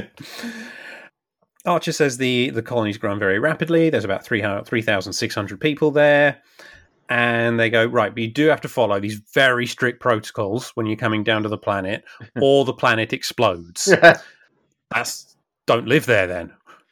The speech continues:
Speaker 2: Yeah, don't live on an explosive planet. There was also a joke in here that really bugged me. Like, they were about, "Oh, do you think Earth will have colonies out here in twenty years' time?"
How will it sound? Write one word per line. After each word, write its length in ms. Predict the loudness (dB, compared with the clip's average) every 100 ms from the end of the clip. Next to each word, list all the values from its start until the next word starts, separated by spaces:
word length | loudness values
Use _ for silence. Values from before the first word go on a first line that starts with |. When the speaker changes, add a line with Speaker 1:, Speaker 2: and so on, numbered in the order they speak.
| _ _
Speaker 2:
Yeah, 100 | 4
don't 260 | 8 8 8
live 160 | 6 4
on 60 |
an 20 |
explosive 400 | -2 2 2 2
planet. 280 | 4 4 4 -4 _ _ _
There 120 | 2
was 120 | 4
also 240 | 4 4 2
a 60 |
joke 340 | 4 6 6 4
in 120 | 0
here 180 | 2 2
that 80 | 2
really 160 | -2
bugged 340 | 4 6 6 4
me. 360 | 2 2 0 -2
Like, 240 | -2 -2 0
they 80 |
were 140 | 2 4
about, 280 | 4 0 -4 _ -6
"Oh, 100 | -4
do 60 |
you 60 | -2
think 280 | -4 -4 -6 _ _
Earth 240 | -6 -6
will 100 | -2 2
have 200 | 2 4
colonies 380 | 0 0 0 2
out 180 | 2
here 200 | 2 -2
in 60 | -2
twenty 240 | 0 -2
years' 240 | 0 -2 0
time?" 360 | 2 2 2